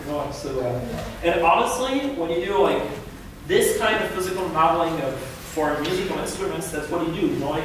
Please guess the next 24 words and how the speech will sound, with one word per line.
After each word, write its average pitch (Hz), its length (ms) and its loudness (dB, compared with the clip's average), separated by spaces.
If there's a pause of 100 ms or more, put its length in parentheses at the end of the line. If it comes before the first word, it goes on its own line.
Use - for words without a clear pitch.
and 156 180 -4
then 151 80 -6
you, 147 120 -4 (580)
you 165 120 -4
do 208 60 -2
sort 220 260 2
of 180 260 4
a - 40 2
mix - 460 -2
of, 156 760 4
uh, 139 540 4 (260)
measurements 185 960 0
and, 170 340 4 (260)
uh, 147 360 2
of 147 580 4
the 156 100 0 (140)
real 156 460 6 (160)
thing, 165 260 -4
basically. - 600 -6
And, 139 200 2
uh, - 160 0 (420)
and, 156 380 2
uh, 139 380 2
and, 175 260 0